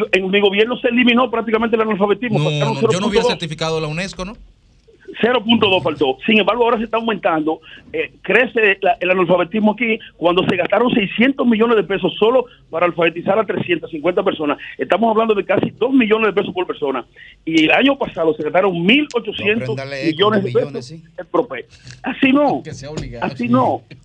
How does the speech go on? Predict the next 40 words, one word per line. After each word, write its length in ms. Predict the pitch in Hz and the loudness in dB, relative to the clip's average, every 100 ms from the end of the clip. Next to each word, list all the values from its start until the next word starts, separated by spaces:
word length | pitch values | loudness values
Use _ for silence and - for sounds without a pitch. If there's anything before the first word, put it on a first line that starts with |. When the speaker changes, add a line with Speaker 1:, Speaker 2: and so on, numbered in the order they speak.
| - - - _ - | -20 -20 -20 _ -4
Speaker 1:
De 80 | |
todas 240 | 196 269 277 | 0 2 4
maneras, 480 | 233 214 175 151 - | 4 4 4 2 0
ojalá 320 | 196 196 226 | -2 2 2
y 100 | 269 | 2
que 100 | - | 0
ellas 160 | 254 247 | 0 2
puedan, 300 | 226 240 240 226 _ _ _ - | 2 0 0 -4 _ _ _ -10
eh, 160 | 165 | -2
las 140 | 165 175 | 0 2
dieciocho 420 | 180 - 254 269 | 0 0 -2 0
auditorías 500 | 254 226 202 220 175 | 0 2 2 2 0
del 180 | 165 - - | -2 -6 -2
veinte 300 | 220 269 247 | 0 2 2
al 80 | |
veintiuno 680 | 208 175 151 202 202 156 143 - _ _ _ _ _ - | 0 -2 -2 2 4 4 0 -6 _ _ _ _ _ -6
que 80 | |
entraron 400 | 151 151 185 233 | -2 2 2 0
con 200 | - 190 | 0 0
rabia, 420 | 156 185 185 160 151 | 2 2 4 2 2
como 140 | 160 | -4
es 80 | 170 | -4
este 120 | - | -6
país, 320 | 180 156 135 135 | 0 2 2 0
ojalá 480 | - 147 170 151 202 | -4 -4 2 2 2
que 220 | 185 175 - - | -2 -6 -6 -14
la 100 | 147 | -12
Cámara 280 | - 175 190 | -4 0 2
de 100 | 185 | 0
Cuentas 220 | 196 196 | -2 -6
se 100 | 196 | -2
aboque 260 | 170 185 190 | 0 2 0
a 20 | |
conocerlas. 560 | 185 175 208 208 135 - _ _ _ _ _ | 0 -2 0 0 -2 -4 _ _ _ _ _
Quién 160 | 185 202 | 0 4
sabe, 220 | 214 202 | 4 4
el 60 | 202 | 2
Ministerio 360 | 185 175 196 | 2 2 0
Público 240 | 185 208 202 | 2 2 2
Independiente, 600 | 190 190 175 202 202 | 0 -2 -2 -2 -2